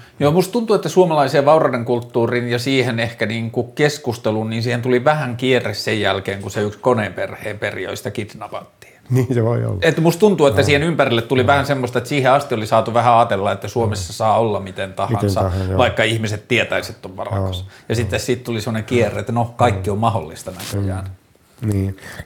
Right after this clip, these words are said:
Speaker 2: Itse siinä on ehkä tuossa nyt kuitenkin, siinä on tullut semmoinen porukka, jotka on ensinnäkin, siinä on hyvin erilaisia.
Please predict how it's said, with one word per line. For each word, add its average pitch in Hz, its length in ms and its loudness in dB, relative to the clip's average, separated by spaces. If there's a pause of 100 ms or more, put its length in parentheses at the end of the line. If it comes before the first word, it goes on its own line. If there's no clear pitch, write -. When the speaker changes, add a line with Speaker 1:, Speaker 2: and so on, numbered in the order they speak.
Speaker 2:
Itse 185 140 0
siinä 190 220 2
on 190 80 4
ehkä 190 180 0
tuossa 185 320 0
nyt 180 180 0
kuitenkin, 143 420 0
siinä 135 200 4
on 127 100 2
tullut 131 260 2
semmoinen 123 420 0
porukka, 120 500 0 (760)
jotka 113 240 -2
on 123 140 0
ensinnäkin, 110 640 0
siinä 117 200 -2
on 107 80 2
hyvin 117 260 4
erilaisia. 90 720 -2